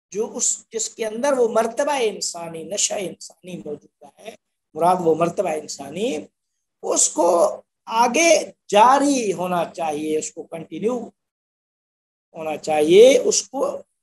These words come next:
इस्तिम-, उसका इस्तिमरार होना चाहिए। जो उसके इस्तिमरार को ख़त्म करता है, तो, अ, उसके ख़त्म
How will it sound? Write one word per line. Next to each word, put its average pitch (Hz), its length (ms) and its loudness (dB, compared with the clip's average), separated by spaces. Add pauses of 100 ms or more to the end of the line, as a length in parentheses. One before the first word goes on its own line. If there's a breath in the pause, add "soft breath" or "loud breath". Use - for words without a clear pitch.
(160)
इस्तिम-, 208 600 -2
उसका 262 340 -2
इस्तिमरार 214 1000 4
होना 175 260 0
चाहिए। 143 480 -10
जो 302 180 0
उसके 311 280 0
इस्तिमरार 254 720 4
को 254 460 2 (580)
ख़त्म 320 520 2
करता 220 420 2
है, 190 600 0
तो, 262 420 4 (840)
अ, - 240 -8
उसके 262 460 2
ख़त्म 302 840 -2